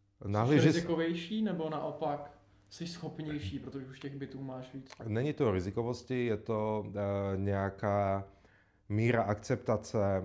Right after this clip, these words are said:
Speaker 1: eh, nebo i implementace toho doporučení České národní banky ohledně
Speaker 2: Aha.
Speaker 1: investičních, eh, hypoték. Takže pak už řeknou, „Hele, on už má pátou nemovitost.“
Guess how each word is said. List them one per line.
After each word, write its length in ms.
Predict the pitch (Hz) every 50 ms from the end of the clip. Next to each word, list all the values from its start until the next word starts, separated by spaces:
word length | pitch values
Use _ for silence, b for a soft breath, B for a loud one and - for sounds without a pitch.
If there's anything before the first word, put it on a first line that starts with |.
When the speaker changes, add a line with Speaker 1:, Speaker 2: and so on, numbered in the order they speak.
| 104 107
Speaker 1:
eh, 320 | 107 101 98 95 95 98 95
nebo 340 | 101 98 92 110 107 101
i 60 | 101 107
implementace 640 | 110 110 113 104 95 127 113 117 110 110 107 - 107
toho 120 | 104 107
doporučení 500 | 101 107 101 - 110 107 104 110 107 101
České 240 | 98 107 104 - 113
národní 360 | 104 98 101 98 104 107 107
banky 500 | 98 98 92 95 95 - 110 101 101 101
ohledně 340 | - 95 92 107 101 101 107
Speaker 2:
Aha. 60 | 98
Speaker 1:
investičních, 600 | 101 104 95 85 - 107 101 - 113 98 - - 107
eh, 680 | 92 90 90 90 87 87 87 87 78 87 95 87 90 95
hypoték. 640 | 95 - 104 104 104 127 110 104 107 104 - B B B B B B
Takže 220 | - - - 107 101
pak 200 | - 101 101 113
už 180 | 110 - 120 113
řeknou, 320 | 90 104 101 - 110 90
„Hele, 180 | 95 104 98 95
on 160 | - 104 107
už 160 | 120 120 107
má 340 | 117 123 113 110 107 104 B B B B _ _
pátou 360 | 98 95 98 95 - 113 98
nemovitost.“ 800 | 98 92 92 90 90 92 87 - 90 85 82 - - - -